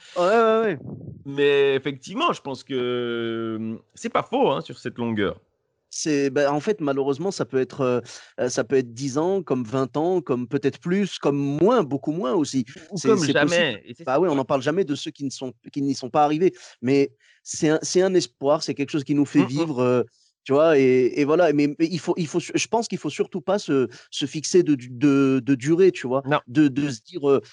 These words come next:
Speaker 1: euh, moi, moi, je, je me rappelle, j'ai un ami qui, euh, qui m'avait dit, euh, « Moi, si jamais dans deux ans ça prend pas, j'arrête. »
Speaker 2: Mm.
Speaker 1: Et,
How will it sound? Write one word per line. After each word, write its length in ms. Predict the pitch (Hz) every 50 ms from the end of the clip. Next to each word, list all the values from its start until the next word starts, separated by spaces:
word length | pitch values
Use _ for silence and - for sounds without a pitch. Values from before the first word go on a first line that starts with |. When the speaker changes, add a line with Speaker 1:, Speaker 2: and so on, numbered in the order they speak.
| - - -
Speaker 1:
euh, 180 | 131 135 127 120
moi, 100 | 151 156 -
moi, 140 | 156 160
je, 140 | 147 117 135 139 131
je 140 | 127 - 139
me 60 | 135
rappelle, 300 | 127 135 - - 180 160
j'ai 160 | 131 - 131
un 120 | 123 127 131
ami 340 | 127 131 151 180 202 196 - _ _ _ _ -
qui, 280 | - 147 139 139 143
euh, 420 | 135 131 127 127 127 127 123 120 123
qui 160 | 120 - 139
m'avait 240 | 135 135 123 135 127
dit, 260 | 113 156 185 196 185
euh, « 80 | 151 131
Moi, 220 | 131 143 170 170
si 160 | - - 143
jamais 220 | 120 135 139 143 131
dans 160 | - 127 113
deux 320 | 110 110 175 190 180 147
ans 100 | 180 175
ça 140 | - - 139
prend 180 | - 139 143 135
pas, 160 | - 185 185
j'arrête. » 400 | 147 151 143 143 135 - - - _ _ _ _ _ _ _ -
Speaker 2:
Mm. 140 | 120 131 143 - _ _ _ _ _ _ _ _ _ _ _ - -
Speaker 1:
Et, 300 | 135 135 131 135 135 135